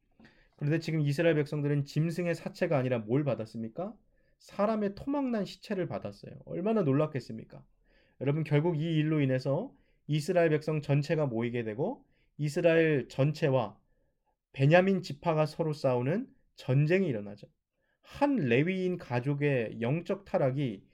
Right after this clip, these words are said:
이와 같이 이스라엘 전체를 동족 상잔의 전쟁으로까지 번지게 한 거예요.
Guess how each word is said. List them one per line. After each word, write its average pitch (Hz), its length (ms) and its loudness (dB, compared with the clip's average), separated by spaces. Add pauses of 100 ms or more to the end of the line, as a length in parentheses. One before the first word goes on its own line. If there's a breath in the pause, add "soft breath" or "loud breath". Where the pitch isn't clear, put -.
(300 soft breath)
이와 170 280 8
같이 170 320 2
이스라엘 160 520 2
전체를 143 760 0
동족 160 480 0
상잔의 160 760 0
전쟁으로까지 143 960 0
번지게 151 420 0
한 107 180 -4
거예요. 101 280 -8